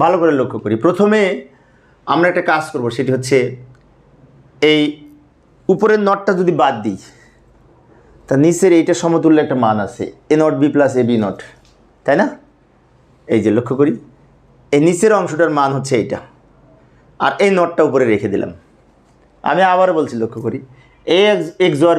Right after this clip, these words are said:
বি এর বিভাজন উপপাদ্য নিচেরটা, আর উপরের এই পূরক বা নটটা আমি রেখে দিলাম। এখন আমি যদি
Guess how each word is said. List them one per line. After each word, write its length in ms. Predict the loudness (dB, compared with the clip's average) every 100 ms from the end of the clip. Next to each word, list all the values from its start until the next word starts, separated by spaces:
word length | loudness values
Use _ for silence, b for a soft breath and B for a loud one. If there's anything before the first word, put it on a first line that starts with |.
| 2
বি 80 | 2
এর 80 | 2 2
বিভাজন 340 | 2 2 0 0
উপপাদ্য 240 | 0 0 0 0
নিচেরটা, 380 | -2 -6 -12 -18 -18 b b b _
আর 80 | -12 0 0
উপরের 300 | 2 2 4
এই 60 | 2 2
পূরক 240 | 2 2 0
বা 60 | -2 0
নটটা 320 | 0 -2 0 0
আমি 100 | 2 0
রেখে 180 | 0 -2 -4
দিলাম। 180 | -6 -12 -20 _ _ _ _ _ _ b b b _ _ _ _ -4
এখন 160 | -2 0 0
আমি 120 | 0 -2
যদি 200 | 0 0